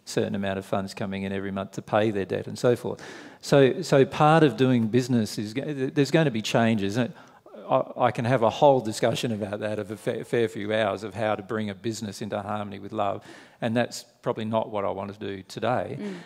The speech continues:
Speaker 1: But certainly the whole aspect of gift, giving a gift because you're passionate, will result in any business growing substantially.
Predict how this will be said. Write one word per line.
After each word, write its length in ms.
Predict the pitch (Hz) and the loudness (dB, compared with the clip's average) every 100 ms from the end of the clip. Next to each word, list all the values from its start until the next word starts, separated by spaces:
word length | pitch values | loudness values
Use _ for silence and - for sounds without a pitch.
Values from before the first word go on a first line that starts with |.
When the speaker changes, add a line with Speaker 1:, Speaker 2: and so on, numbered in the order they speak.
| - - | -6 4
Speaker 1:
But 320 | 135 - - | 4 4 -2
certainly 720 | - 156 156 143 104 95 131 - - _ | 6 8 8 6 0 -2 -6 -8 -20 _
the 140 | - 110 | -2 2
whole 440 | 131 139 135 131 151 | 6 8 8 6 4
aspect 520 | 127 - 131 - - | 2 2 -2 -2 -2
of 220 | 101 98 | -4 0
gift, 560 | 135 127 101 - - - _ _ _ - | 4 6 4 -6 -18 -18 _ _ _ -6
giving 360 | 131 131 120 | -2 0 2
a 60 | 110 | 0
gift 440 | 101 120 123 110 | 0 2 2 0
because 340 | - 120 135 110 | -6 -2 -2 -2
you're 80 | 101 | -2
passionate, 520 | 139 123 - 101 101 - - - | 2 2 2 -2 -6 -10 -20 -20
will 460 | - 123 160 175 170 | -6 6 10 10 8
result 640 | 135 135 120 139 120 110 - | 4 0 4 6 6 2 -6
in 180 | 135 120 | -4 -4
any 360 | 151 139 135 135 | -2 0 2 0
business 480 | 110 120 110 104 - | -2 -2 -2 -6 -8
growing 640 | - 113 110 107 101 110 - _ 214 | -2 0 2 -2 -6 -10 -16 _ -18
substantially. 960 | - 127 - - 101 98 - 92 90 | -6 -6 -6 -6 -6 -6 -10 -12 -12